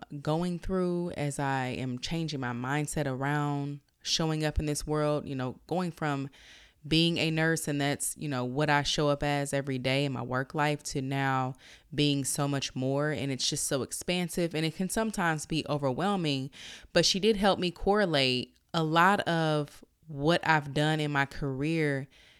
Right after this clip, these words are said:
is very closely related to what I wanna do in my coaching business. And, like, the sauce is in that messiness.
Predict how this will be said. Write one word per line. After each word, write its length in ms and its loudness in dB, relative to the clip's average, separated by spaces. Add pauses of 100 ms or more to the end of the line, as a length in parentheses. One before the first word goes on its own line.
(260)
is 240 0
very 420 4
closely 480 -2
related 520 0
to 120 -4
what 160 0
I 140 2
wanna 260 -2
do 300 0
in 80 0
my 140 -2
coaching 500 -6
business. 640 0 (500)
And, 160 -2
like, 240 0
the 200 4
sauce 560 2
is 320 -4
in 220 0
that 200 0
messiness. 840 -4